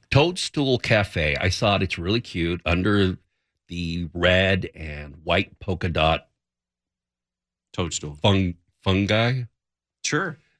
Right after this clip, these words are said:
Speaker 1: It's really interesting. So it's down on the lower level where Transformers is and where the Jurassic Park is. So you go down multiple flights as you go there. It's very colorful.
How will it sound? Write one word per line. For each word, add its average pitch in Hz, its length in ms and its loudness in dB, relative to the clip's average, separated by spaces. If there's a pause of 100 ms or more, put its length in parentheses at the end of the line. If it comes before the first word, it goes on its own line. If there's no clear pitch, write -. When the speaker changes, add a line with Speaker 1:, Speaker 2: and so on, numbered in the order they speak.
(380)
Speaker 1:
It's 147 180 2
really 202 260 2
interesting. 117 360 0
So - 100 -8
it's - 160 -4
down 185 320 0
on 170 120 2
the 143 80 4
lower 120 320 4
level 95 480 -2 (220)
where 101 280 0
Transformers 107 1120 0
is 95 800 2
and 78 760 -10 (540)
where 85 460 2
the 80 800 -8
Jurassic 80 480 0
Park 123 560 2
is. 107 240 0
So - 80 -4
you 127 120 -2
go 180 200 2
down 123 340 2
multiple 101 360 -2
flights 85 420 -2 (120)
as 90 220 2
you 90 80 -4
go 87 200 2
there. 80 260 2 (480)
It's 127 220 2 (320)
very 139 340 4
colorful. 80 640 -4